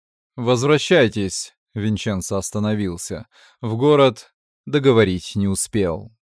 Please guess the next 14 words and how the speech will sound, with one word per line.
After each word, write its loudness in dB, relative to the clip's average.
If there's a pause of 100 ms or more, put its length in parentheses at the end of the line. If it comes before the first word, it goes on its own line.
(180)
Голем, -4
до -4
того 2
замерший 0
в -10
полусне, -4
качнулся. -4 (180)
Он -6
стал -4
разворачиваться, -4 (300)
медленно -4
и -2
со -4
скрипом. -6